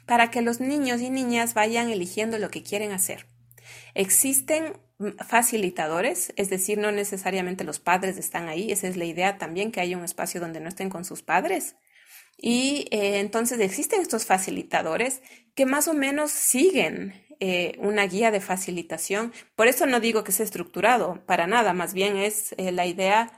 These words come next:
es de un aprendizaje espontáneo, natural, orgánico, pero sí se basa en unos principios. Pero yo me di cuenta que cuando uno intenta hacer aprendizaje autónomo en casa,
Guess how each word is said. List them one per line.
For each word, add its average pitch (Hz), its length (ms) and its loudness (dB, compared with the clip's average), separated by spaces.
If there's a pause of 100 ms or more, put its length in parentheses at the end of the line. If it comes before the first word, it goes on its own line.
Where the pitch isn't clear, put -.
(340)
es 196 200 2
de 202 60 4
un 196 140 2
aprendizaje 180 1400 0
espontáneo, 202 840 2
natural, 180 540 4
orgánico, 190 800 0 (320)
pero 202 160 2
sí 196 140 -2
se 208 140 0
basa 185 240 2
en 175 60 -4
unos 170 240 -6
principios. 190 760 -2 (1500)
Pero 247 140 -2
yo 285 100 4
me 359 80 4
di 359 140 2
cuenta 214 360 2
que 208 140 -2
cuando 202 260 2
uno 262 100 0
intenta 269 440 0
hacer 202 200 0
aprendizaje 185 640 -2
autónomo 202 440 -2
en 180 140 -6
casa, 233 840 2